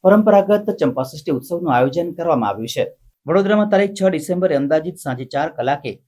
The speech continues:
શ્રી બોલાઈ માતા મંદિરથી પીઠી લઈને શ્રી ખંડેરાવ મંદિરમાં વાતે ગાતે જશે અને સાંજના છ ત્રીસ સુધી પીઠી વિધિનો કાર્યક્રમ યોજાશે.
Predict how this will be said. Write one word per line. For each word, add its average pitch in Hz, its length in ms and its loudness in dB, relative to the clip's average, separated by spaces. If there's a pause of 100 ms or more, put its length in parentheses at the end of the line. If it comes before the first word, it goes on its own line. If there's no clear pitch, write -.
(160)
શ્રી 139 120 -6
બોલાઈ 160 340 0
માતા 180 260 -2
મંદિરથી 127 580 -4
પીઠી 156 260 -10
લઈને 120 340 -6 (320)
શ્રી 185 100 -2
ખંડેરાવ 190 440 0
મંદિરમાં 156 380 -2
વાતે 127 280 -2
ગાતે 143 300 -4
જશે 120 340 -10
અને - 320 -10
સાંજના 156 400 -6
છ 135 120 -10
ત્રીસ 147 300 -8
સુધી 127 320 -8 (320)
પીઠી 202 220 -4
વિધિનો 175 280 -2
કાર્યક્રમ 147 440 -2
યોજાશે. 110 400 -4